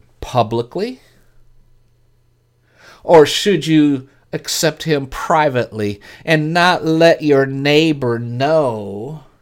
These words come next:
that you got born again? To be born again, a fresh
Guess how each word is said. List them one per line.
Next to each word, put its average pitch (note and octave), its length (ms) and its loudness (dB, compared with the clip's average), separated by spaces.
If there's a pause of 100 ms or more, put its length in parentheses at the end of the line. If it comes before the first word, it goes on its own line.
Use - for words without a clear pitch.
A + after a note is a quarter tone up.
(420)
that D3 140 -8
you F3 200 -6
got E3+ 520 -12
born F#3 380 -8
again? G3+ 600 -14 (2250)
To G3+ 100 -4
be C4 640 -4 (380)
born C#4 800 -2 (200)
again, C3+ 920 -6 (1700)
a D#3 80 -4
fresh - 840 -4